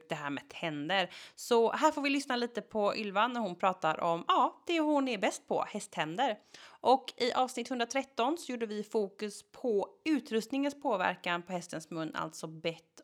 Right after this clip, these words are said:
och nosgrimma. Så här får vi lyssna på en snutt från Ylva som är avsnitt hundratretton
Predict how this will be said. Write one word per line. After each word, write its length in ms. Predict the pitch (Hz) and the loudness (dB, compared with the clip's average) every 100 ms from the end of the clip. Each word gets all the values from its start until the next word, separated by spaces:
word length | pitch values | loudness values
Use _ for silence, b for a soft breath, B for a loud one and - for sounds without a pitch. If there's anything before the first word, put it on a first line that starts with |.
| _ - | _ -6
och 440 | 165 160 _ - - | -4 -6 _ -20 -16
nosgrimma. 1000 | 190 190 277 220 - 165 240 392 - - | -10 -6 -6 -6 -12 -8 -6 -4 -4 -6
Så 140 | - 196 | -10 0
här 120 | 254 | 0
får 120 | 269 | 2
vi 80 | 294 | -2
lyssna 280 | 302 285 277 | -2 0 -2
på 140 | 285 | 2
en 120 | 269 | 0
snutt 380 | 262 247 277 - - | 0 -4 -6 -8 -6
från 300 | 185 175 - | 2 2 0
Ylva 320 | 254 233 254 392 | -4 4 6 6
som 180 | 359 196 | 4 -4
är 80 | - | 0
avsnitt 380 | 175 - 156 - | 0 -2 -10 -8
hundratretton 720 | 170 156 - 294 - 277 302 | -4 -4 0 -2 0 -2 -2